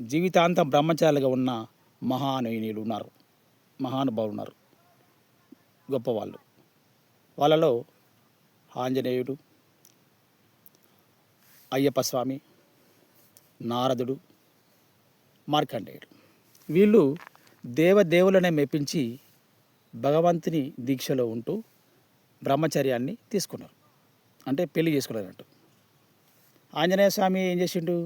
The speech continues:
తన దైవం, ఇష్టదైవం,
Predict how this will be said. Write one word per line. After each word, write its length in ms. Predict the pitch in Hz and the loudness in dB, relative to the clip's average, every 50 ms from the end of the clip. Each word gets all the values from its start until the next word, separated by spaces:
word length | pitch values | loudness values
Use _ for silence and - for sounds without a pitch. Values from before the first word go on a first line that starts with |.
| 170 - _ _ _ _ _ _ _ _ _ _ _ _ _ _ _ _ _ _ _ _ _ _ _ _ _ _ _ _ _ _ _ _ _ _ _ _ _ _ _ _ _ _ _ - | -8 -12 _ _ _ _ _ _ _ _ _ _ _ _ _ _ _ _ _ _ _ _ _ _ _ _ _ _ _ _ _ _ _ _ _ _ _ _ _ _ _ _ _ _ _ 0
తన 140 | 160 156 151 143 139 120 117 | 0 2 0 -2 -4 -2 0
దైవం, 300 | 139 143 160 165 170 139 - - _ _ _ _ _ _ _ - - _ - | 2 2 4 2 2 0 -2 -6 _ _ _ _ _ _ _ -20 -20 _ -18
ఇష్టదైవం, 500 | - - 208 202 170 180 170 151 117 | 0 2 4 6 6 6 4 4 0